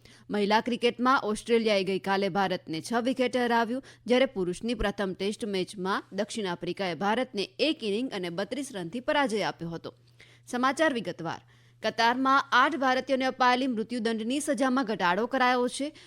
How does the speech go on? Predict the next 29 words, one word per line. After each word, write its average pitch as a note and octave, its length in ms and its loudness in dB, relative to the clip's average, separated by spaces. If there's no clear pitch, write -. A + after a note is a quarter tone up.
વિદેશ A#3 300 4
મંત્રાલયની A3+ 600 0
યાદીમાં G#3 440 0
જણાવ્યું B3 480 2
છે D#4+ 160 -4
કે C#4 140 -2
વિદેશ G#3 360 -2
મંત્રાલય A#3+ 560 0
હવે A#3 300 -2
પછીના A#3 460 -4
પગલાં A#3+ 440 -2
અંગે A#3 220 -2
નિર્ણય G#3+ 340 0
લેવા A3 380 0
કાનૂની A3 540 0
નિષ્ણાંતોના A#3+ 720 -4
અને G#3 180 -2
સંબંધિતોના C#4+ 840 0
પરિવારજનોના A#3 840 0
સંપર્કમાં G3 720 -4
છે. - 320 -8
કતારની A3+ 440 2
અદાલતમાં B3 600 0
હાથ A3+ 200 -2
ધરાયેલી A3+ 460 0
કાર્યવાહી C4 540 0
વખતે C#4 420 -6
કતાર C4 380 -4
ખાતેના A3 560 -6